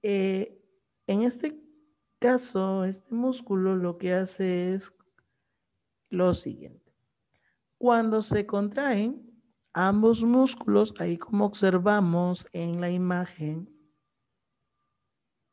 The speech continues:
lo que va a hacer al contraerse esos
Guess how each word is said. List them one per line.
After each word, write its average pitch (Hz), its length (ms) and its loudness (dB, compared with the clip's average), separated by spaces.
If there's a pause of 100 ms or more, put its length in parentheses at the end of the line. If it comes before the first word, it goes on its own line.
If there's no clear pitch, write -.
(840)
lo 196 300 0
que 196 140 -2
va 190 120 2
a - 20 2
hacer 220 400 0
al 214 120 -2
contraerse 190 540 0
esos 196 400 -4